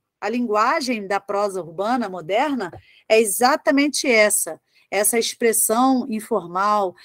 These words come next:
essa expressão coloquial, Júlia, ou Paloma, não me lembro quem perguntou, quem falou.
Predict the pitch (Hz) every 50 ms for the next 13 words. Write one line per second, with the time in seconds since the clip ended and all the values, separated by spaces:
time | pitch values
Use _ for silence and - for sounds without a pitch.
0 | - - _ - 190 190 - 226 208 - - 226 220 208 - 240 247 240 - 269
1 | 240 247 247 247 - - 233 202 202 202 220 247 247 233 202 170 185 180 170 165
2 | 160 156 147 _ _ _ _ 180 196 196 180 - 185 170 170 175 185 196 185 175
3 | 170 175 170 180 190 185 190 185 185 180 180 185 - - 190 185 - 185 190 208
4 | 202 - 180 160 - - _ - - _ _ - 196 196 - - 214 185 170 160
5 | 156